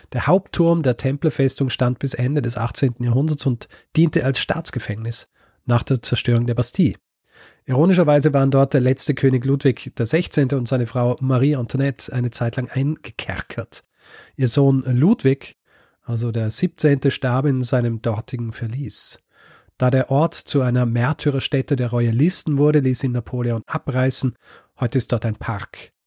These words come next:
An der Spitze der Ile de la Cité gibt es auch einen Park an der Stelle, wo die letzten Templer verbrannt wurden,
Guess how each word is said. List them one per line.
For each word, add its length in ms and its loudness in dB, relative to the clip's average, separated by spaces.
An 220 2
der 260 4
Spitze 440 2
der 280 2
Ile 240 4
de 100 4
la 80 4
Cité 500 2
gibt 220 -2
es 100 -2
auch 140 0
einen 260 -2
Park 400 0
an 100 0
der 120 0
Stelle, 320 0
wo 60 -4
die 80 -2
letzten 360 -2
Templer 380 0
verbrannt 500 -12
wurden, 220 -4